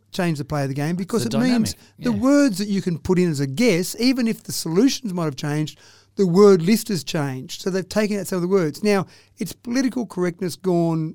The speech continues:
Speaker 1: a bit over the top maybe. For example, they've removed the word wench. It's a
Speaker 2: Ah.
Speaker 1: five-letter word that Josh Wardle had in the list of allowable words, again, for your guess, or it might be a solution one day. I don't think wench is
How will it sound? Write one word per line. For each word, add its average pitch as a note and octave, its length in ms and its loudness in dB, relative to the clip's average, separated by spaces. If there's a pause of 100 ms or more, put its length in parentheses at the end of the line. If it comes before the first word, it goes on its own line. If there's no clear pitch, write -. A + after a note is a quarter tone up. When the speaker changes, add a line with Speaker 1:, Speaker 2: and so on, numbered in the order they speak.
Speaker 1:
a D#3+ 80 -10
bit D#3+ 180 2
over F#3+ 200 0
the G3+ 80 -6
top A3 220 -8
maybe. A#3 340 -2
For F3+ 260 -4
example, F3 500 -2 (360)
they've F#3+ 140 0
removed F#3 400 4
the F#3 80 -2
word D3 400 2 (260)
wench. - 680 -4 (500)
It's - 140 -4
a - 60 0
Speaker 2:
Ah. - 40 -8
Speaker 1:
five-letter G#3+ 340 2
word E3 400 0 (240)
that F3 160 -4
Josh A#3 260 -2
Wardle E3+ 260 0
had D3 340 -2
in E3+ 140 -2
the E3 80 -2
list C#3+ 260 -2
of C#3 60 -6
allowable C3+ 400 -2
words, C#3+ 340 2 (220)
again, E3+ 280 0
for F3 80 -6
your C#3+ 120 0
guess, D3 320 -2
or F3 80 -2
it E3+ 80 -8
might F#3 180 -2
be A3 80 -4
a G#3+ 60 -2
solution C4 360 0
one D3 120 -2
day. C3 260 -6 (680)
I G3+ 60 -12
don't B3+ 160 -2
think F#3 180 -2
wench E3 340 -4
is C#3 460 -4